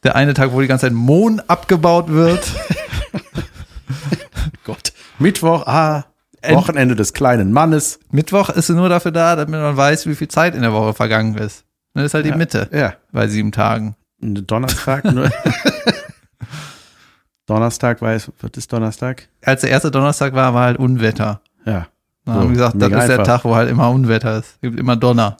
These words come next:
Speaker 2: Und dann gab's, äh, kommst du aus einer Familie, in der man Samstag sagt oder Sonnabend?
Speaker 1: Ja, nee, nach dem Stress in dem Donnerstag, wo der Unwetter war, ne,
Speaker 2: <laughs>
Speaker 1: erstmal einen Tag frei,
Speaker 2: Junge.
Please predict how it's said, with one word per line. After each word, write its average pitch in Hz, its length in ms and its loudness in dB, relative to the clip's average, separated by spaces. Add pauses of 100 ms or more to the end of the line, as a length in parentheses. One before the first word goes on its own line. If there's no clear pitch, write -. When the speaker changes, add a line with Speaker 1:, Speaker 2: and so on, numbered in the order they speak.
Speaker 2:
Und - 120 -14
dann 92 220 -6
gab's, - 220 -10 (420)
äh, 98 440 -4 (280)
kommst 110 280 -4
du 123 80 -2
aus 107 160 -2
einer 104 80 -4
Familie, 113 380 -2
in 101 100 -2
der 104 280 -2
man 98 280 -4
Samstag 131 560 0
sagt 139 240 -2
oder 113 260 -2 (100)
Sonnabend? 95 920 -2
Speaker 1:
Ja, 131 140 4
nee, 143 260 -2
nach 123 320 -4
dem 131 180 -4
Stress 143 380 -2
in 156 160 -4
dem 139 220 -2
Donnerstag, 185 680 0
wo 143 140 0
der 139 180 0
Unwetter 180 460 0
war, 190 260 4
ne, 135 260 2
Speaker 2:
<laughs> - 40 -20
Speaker 1:
erstmal 131 280 2
einen 131 60 0
Tag 131 160 -2
frei, 107 320 0
Speaker 2:
Junge. 110 120 2